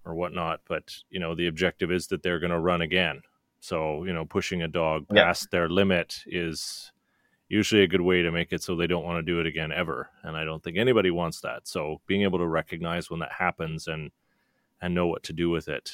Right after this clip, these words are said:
Speaker 1: is, uh, is always a good thing. And good practice to be able to get a big dog like that in a sled bag. That's probably wasn't an easy task.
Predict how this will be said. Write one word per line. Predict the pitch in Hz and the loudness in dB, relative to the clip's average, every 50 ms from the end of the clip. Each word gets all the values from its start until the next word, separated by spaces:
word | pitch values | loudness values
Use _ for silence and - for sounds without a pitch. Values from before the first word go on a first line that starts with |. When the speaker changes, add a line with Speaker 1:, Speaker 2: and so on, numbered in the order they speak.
| - - - | -14 -14 -12
Speaker 1:
is, | 80 80 78 76 71 - - - - | -8 -8 -8 -8 -8 -10 -10 -6 -4
uh, | 82 78 78 78 76 73 - _ _ _ _ _ _ - | -2 -2 0 0 -2 -2 -4 _ _ _ _ _ _ -16
is | - 85 82 | -12 -8 -6
always | 87 82 82 82 82 | -4 -4 -4 -6 -6
a | 80 | -6
good | 85 85 73 | -6 -6 -4
thing. | - 78 73 80 | -4 -6 -6 -4
And | 92 113 | -4 -2
good | 117 160 - - | 0 -2 2 4
practice | - 127 131 - - 98 - - | 4 4 4 2 0 -4 -4 -4
to | - | 0
be | 95 95 | 0 2
able | 90 87 87 | 2 2 0
to | |
get | 80 85 82 | -2 -2 -2
a | 85 | -2
big | 76 90 87 82 | 0 -2 -2 0
dog | 85 87 87 95 87 | 2 2 2 2 0
like | 80 76 71 | -2 -4 -2
that | - 76 76 80 | -2 -2 -2 -2
in | 76 76 | -4 -6
a | 71 | -10
sled | - - - 85 82 73 | -10 -8 -6 -6 -6 -4
bag. | 76 65 71 73 76 | -4 -6 -6 -6 -8
That's | 78 - - - - _ _ | -12 -12 -14 -16 -18 _ _
probably | - 95 82 90 85 | -2 -2 0 0 -2
wasn't | 80 82 82 - 80 80 78 | -2 -2 -4 -4 -6 -8 -6
an | 78 | -6
easy | 76 73 73 73 | -8 -8 -12 -12
task. | - - 82 78 76 - - | -8 -6 -4 -4 -4 -6 -10